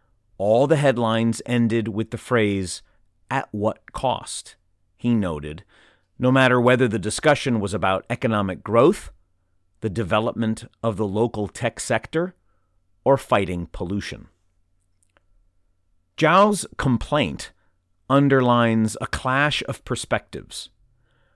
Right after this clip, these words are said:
Beijing takes enormous pride in the economic achievements of recent decades,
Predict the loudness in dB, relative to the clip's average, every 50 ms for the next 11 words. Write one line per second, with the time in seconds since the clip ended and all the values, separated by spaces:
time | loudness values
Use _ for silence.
0 | _ _ -4 0 2 2 2 2 2 2 2 2 2 2 0 -2 -2 -2 -2 -2
1 | -2 -2 -4 -6 -2 0 2 2 2 2 2 2 2 2 0 -2 -4 -8 _ -2
2 | 2 2 2 2 0 -6 -10 -12 -10 _ 2 2 4 4 2 0 _ -6 -2 0
3 | 0 2 2 2 0 0 -2 -4 -6 -8 -6 -6 -4 -2 -2 -4 -4 -4 -8 -8
4 | -8 -8 -10 -12 -8 _ -6 -4 -2 -4 -4 -4 -4 -6 -6 -2 -2 -4 -4 -4
5 | -10 -10 -10 -14 -14 -16 -16 -16